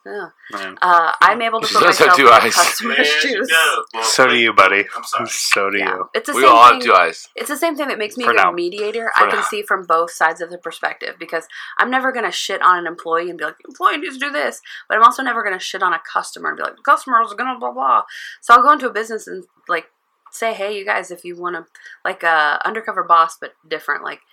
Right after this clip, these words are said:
Speaker 1: and I'm not afraid to tell people, "This is what it is." Like, I'm not telling you this to be offensive. I'm telling you this because I care
Speaker 2: I've
Speaker 1: about
Speaker 2: never
Speaker 1: you.
Speaker 2: known you to hold back your opinion.
Speaker 1: Yeah.
Speaker 2: Not
Speaker 1: Well,
Speaker 2: once.
Speaker 1: it, my thing is, like, if I can tell you something that's gonna make you more money, I'm gonna fucking tell you because I care about you that much.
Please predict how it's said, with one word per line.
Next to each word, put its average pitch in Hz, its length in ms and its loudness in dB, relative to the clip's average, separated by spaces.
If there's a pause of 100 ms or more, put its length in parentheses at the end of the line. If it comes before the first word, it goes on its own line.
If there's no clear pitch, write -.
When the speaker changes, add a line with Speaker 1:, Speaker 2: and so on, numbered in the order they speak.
(220)
Speaker 1:
and 196 120 -2
I'm 214 80 0
not 214 160 6
afraid 190 260 -4
to 175 80 -10
tell 170 220 -4
people, 151 440 -10
"This 165 200 -14
is 202 120 -16
what 196 140 -4
it 165 80 -10
is." 156 220 -12
Like, 147 120 -6
I'm 156 120 -6
not - 260 -4
telling 190 300 -4
you 170 120 -12
this 160 280 -14 (380)
to 196 60 -10
be 185 140 -8
offensive. 170 480 -4
I'm 156 80 -12
telling 247 300 0
you 185 120 -10
this 156 200 -8
because 170 260 -14
I 170 80 -6
care 196 160 -4
Speaker 2:
I've 123 80 4
Speaker 1:
about 147 140 2
Speaker 2:
never 131 180 6
Speaker 1:
you. 117 80 2
Speaker 2:
known 107 220 4
you 98 140 2
to 90 100 0
hold 98 240 -4
back 95 240 -4
your 95 100 -2
opinion. 92 380 -8
Speaker 1:
Yeah. - 160 -8 (100)
Speaker 2:
Not - 200 4
Speaker 1:
Well, 294 80 2
Speaker 2:
once. - 200 0
Speaker 1:
it, - 180 -6 (120)
my 262 240 2
thing 302 180 -6
is, 269 140 -6
like, 208 160 0
if 190 100 -10
I 226 120 2
can 254 200 -8
tell 208 220 -2
you 196 100 -12
something 175 360 -8
that's 156 180 -14
gonna 175 160 -8
make 170 260 -12
you 202 300 -12 (120)
more 190 220 0
money, 170 460 -4 (400)
I'm 220 80 -6
gonna 294 100 -10
fucking - 300 -4
tell - 260 -8
you 185 160 -10
because 175 240 -12
I 170 80 -6
care 214 220 -6
about 180 200 -4
you 165 120 -18
that 156 240 -2
much. - 340 -8